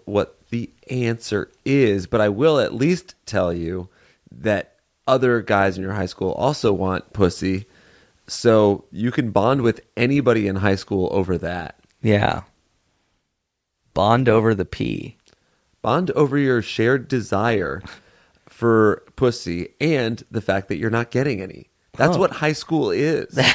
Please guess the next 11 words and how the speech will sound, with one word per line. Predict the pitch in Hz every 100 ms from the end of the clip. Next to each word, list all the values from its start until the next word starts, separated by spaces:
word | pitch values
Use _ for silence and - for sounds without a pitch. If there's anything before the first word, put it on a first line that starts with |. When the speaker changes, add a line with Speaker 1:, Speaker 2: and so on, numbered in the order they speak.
| - - - 254
Speaker 2:
Yeah, | 214 185 190 - - 311 294 202 -
there's | - 131
not | 160
a |
lot | 151 131
of | 117
sixteen-year-olds | - 139 - - - 151 156 135 120 107 110 -
hooking | - 143 - 117
up, | 151 - - -
are | 123
there? | 226 330